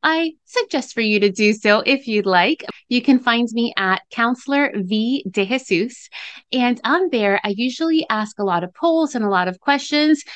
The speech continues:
which then guides the conversations that I use on this podcast. So just recently, I asked how often you reevaluate the goals, whether you look at them just yearly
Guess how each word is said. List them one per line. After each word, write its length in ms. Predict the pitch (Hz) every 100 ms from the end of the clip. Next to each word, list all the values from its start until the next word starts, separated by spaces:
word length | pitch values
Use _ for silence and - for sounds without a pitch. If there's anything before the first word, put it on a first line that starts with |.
| -
which 240 | 311 -
then 240 | 320 311 247
guides 360 | 247 311 269
the 80 | -
conversations 920 | 208 208 202 196 247 311 - 175 185
that 140 | 202 180
I 60 |
use 540 | 180 196 262 196 170 -
on 240 | 180 180 170
this 180 | 165 -
podcast. 720 | - 185 - 160 170 - - - - -
So 160 | 269
just 400 | 247 302 392 -
recently, 560 | 262 262 - 240 220 208
I 120 | 185
asked 560 | 185 226 226 165 196 - - -
how 240 | - 285 320
often 520 | - 262 247 262 247
you 640 | 247 214 196 214 220 220
reevaluate 1000 | 247 196 269 311 254 226 262 277 214 180 -
the 80 |
goals, 420 | 170 165 143 156 214
whether 180 | 202
you 200 | 202 202
look 160 | 220 247
at 160 | 277 277
them 360 | 247 247 254
just 320 | - 196 - 185
yearly 580 | 170 170 180 233 302